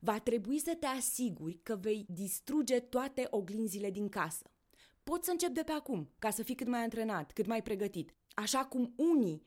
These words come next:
își fac provizii pentru sfârșitul lumii și își pregătesc baxuri de conserve și apă pe care le stivuiesc în subsoluri, ai putea să te apuci să demontezi una câte una suprafețele în care te privești. Te vei putea întâlni cu oricine dorești, dar nu cu tine însuți.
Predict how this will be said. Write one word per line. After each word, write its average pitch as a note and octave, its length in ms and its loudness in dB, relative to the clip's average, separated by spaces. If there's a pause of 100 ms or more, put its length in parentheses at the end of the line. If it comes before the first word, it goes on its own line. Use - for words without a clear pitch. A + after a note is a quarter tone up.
(160)
își - 180 2
fac B3 200 -2
provizii A#3 440 0
pentru F#3 300 -2
sfârșitul F#3+ 580 0
lumii E3 280 0
și A3+ 120 0
își - 160 -2
pregătesc F3+ 560 -2
baxuri E3+ 520 -4
de E3 100 0
conserve E3 480 -4
și F3 180 -2
apă E3 360 0 (320)
pe F#3+ 80 0
care F3 220 -2
le E3 100 -2
stivuiesc E3+ 580 -2
în E3 80 -2
subsoluri, E3 720 0 (300)
ai A3+ 200 2
putea B3+ 420 0
să C4 100 0
te G#3 140 -2
apuci F#3 440 -4
să - 180 2
demontezi F3+ 640 0 (300)
una C4+ 360 8
câte F#3+ 240 0
una A#3 260 2
suprafețele G#3+ 760 -2
în G3 60 0
care G3 200 -2
te F#3 120 -4
privești. E3+ 560 -4 (460)
Te A3 100 2
vei G#3 180 4
putea G3+ 240 2
întâlni C#4 600 4
cu B3 200 -6
oricine C#4+ 460 8
dorești, G3+ 520 0
dar F#3 320 2
nu A#3+ 260 10
cu C#4+ 100 -2
tine C#4 200 4
însuți. B3+ 500 0